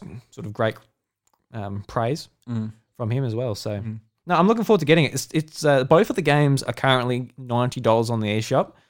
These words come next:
Speaker 1: so it's too much for me to be like, "Oh yeah, I'll give this a go," type of thing.
Speaker 2: Yeah.
Speaker 1: Um, but it's definitely on my wish. They're both on my wish list, waiting for a sale to jump into.
Speaker 2: Yeah,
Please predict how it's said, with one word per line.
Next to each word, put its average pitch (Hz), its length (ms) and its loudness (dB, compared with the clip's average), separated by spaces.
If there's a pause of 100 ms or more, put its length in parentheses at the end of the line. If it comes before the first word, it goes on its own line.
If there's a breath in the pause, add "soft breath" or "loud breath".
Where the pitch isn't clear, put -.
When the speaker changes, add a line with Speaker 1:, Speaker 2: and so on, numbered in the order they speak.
(140)
Speaker 1:
so 147 120 0
it's 127 100 -2
too 180 200 6
much 113 300 2
for 120 140 -6
me 107 200 0
to - 100 -12
be 107 60 -2
like, 98 160 -2
"Oh 117 100 2
yeah, 101 200 -2
I'll 104 180 -2
give 104 220 -4
this - 160 -4
a 113 40 -4
go," 98 280 -2 (180)
type 110 120 -6
of 104 80 -12
thing. 123 280 -6
Speaker 2:
Yeah. 104 240 -10 (420 soft breath)
Speaker 1:
Um, 101 420 -6 (680)
but - 380 -2 (200)
it's 123 100 -18
definitely 147 320 2
on 127 80 0
my 110 120 2
wish. 113 220 0
They're 120 180 -8
both 127 280 2
on 120 80 -2
my 110 140 0
wish 104 240 -2
list, 101 220 -10
waiting 110 260 0
for 113 100 -6
a 104 60 -4
sale 107 400 -2 (140)
to 120 60 -8
jump 101 220 -4
into. 101 360 -8
Speaker 2:
Yeah, 113 200 -8